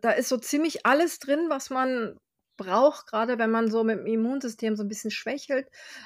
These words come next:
sollte man beide Sachen, nämlich die ölige Seite und die wässrige Seite, also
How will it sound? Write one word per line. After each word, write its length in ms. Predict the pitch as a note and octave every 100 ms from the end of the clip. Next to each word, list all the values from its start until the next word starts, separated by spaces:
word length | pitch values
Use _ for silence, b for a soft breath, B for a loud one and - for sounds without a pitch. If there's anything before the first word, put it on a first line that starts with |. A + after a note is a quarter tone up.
| -
sollte 400 | A3 A#3 A#3 B3+
man 420 | A3+ A3 A3+ A3+ B B _
beide 380 | G#3 A#3 D#4+ D#4+
Sachen, 340 | B3+ A#3 A#3+ G3+
nämlich 220 | F#3+ F#3+
die 140 | - -
ölige 400 | B3+ D#4+ E4 D4+
Seite 500 | C#4 C4 C#4 C4+ C4
und 220 | B3+ B3+
die 320 | A#3+ A#3+ A#3+ _
wässrige 640 | G#3 G#3+ B3 - G#3 F#3 F#3
Seite, 440 | F3+ F3+ F#3 G3
also 220 | F#3+ G3